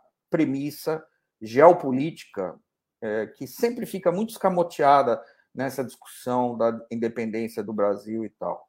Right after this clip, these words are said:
né? Eu acho que é sempre bom a gente retomar essas questões, porque, é, a gente precisa ter uma visão geopolítica dos fatos, né? Não apenas uma visão local. É, agora, indo pra visão local,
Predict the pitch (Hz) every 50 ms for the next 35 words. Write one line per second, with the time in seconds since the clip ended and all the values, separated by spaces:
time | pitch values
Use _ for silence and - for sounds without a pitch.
0 | _ _ - 104 131 139 - - - - - - - 180 190 190 - - 180 -
1 | - 208 196 202 165 147 156 165 170 170 165 156 160 151 - - 143 156 151 -
2 | 156 143 139 135 135 131 131 131 - 135 123 - - 139 - - - 127 131 135
3 | 139 139 - _ - 120 - - 143 135 117 - _ _ _ _ _ _ _ _
4 | _ - - - 127 123 123 127 127 120 - - 123 127 143 147 151 - - 165
5 | 170 175 170 170 170 160 156 131 123 117 107 131 139 147 143 147 147 143 123 95
6 | - 120 123 143 139 143 - 160 139 143 170 165 - - 127 113 113 113 - -
7 | - 95 92 85 - - - - - - - 107 113 120 131 123 117 135 143 156
8 | 165 151 139 139 - - 147 143 143 135 135 135 131 127 127 120 123 131 131 131
9 | 131 127 127 - - 87 85 76 - - _ _ _ _ _ _ _ _ _ _
10 | _ _ _ _ _ _ _ _ _ _ _ _ - 113 147 143 143 139 139 135
11 | 135 131 127 127 - - - 170 180 170 170 160 143 131 113 101 98 - - _
12 | _ _ _ _ _ _ _ - 175 202 233 233 185 180 - - 143 131 127 120
13 | 113 113 113 107 98 - - - 151 147 143 123 104 104 - - -